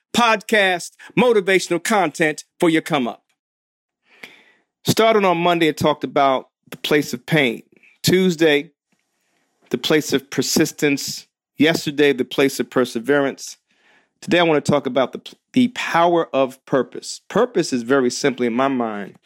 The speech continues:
knowing why you are here.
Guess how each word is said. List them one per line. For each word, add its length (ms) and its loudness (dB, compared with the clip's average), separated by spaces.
knowing 560 2
why 380 0
you 280 0
are 140 2
here. 500 -10